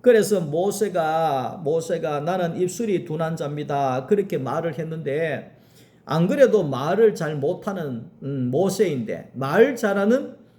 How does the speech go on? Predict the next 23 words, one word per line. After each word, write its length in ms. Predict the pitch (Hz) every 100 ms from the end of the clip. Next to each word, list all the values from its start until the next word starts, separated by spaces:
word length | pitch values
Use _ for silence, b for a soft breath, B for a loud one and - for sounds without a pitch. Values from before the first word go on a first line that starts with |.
| _
아론과 760 | - 135 185 247 269 240 202 180
같이 460 | 160 214 - 285 233
갔는데도 600 | 165 202 254 247 240 -
불구하고 1040 | 233 240 233 214 214 147 156 208 220 B B B B
어쩌라고? 760 | 233 - 285 240 165 127 - - -
뭐 320 | 110 95 -
여호와가 420 | 156 208 269 233 180
누군데? 640 | 214 262 226 117 - - -
예, 40 | 107 98
너거나 480 | 156 220 294 254 151
여호와 260 | 139 202 170
믿으라. 360 | 160 165 147
나는 340 | 127 196 240 151
여호와 240 | 175 208
필요 180 | - 220
없다. 180 | 214 185
이렇게 580 | 208 233 202 165 175 117 - B B B
막 340 | - 185 247 233
이렇게 340 | 233 226 196
바로 260 | 127 139 165
왕이 260 | 202 220
이야기를 440 | 143 175 170 151 139
하니까 760 | 127 120 113 175 143 110 127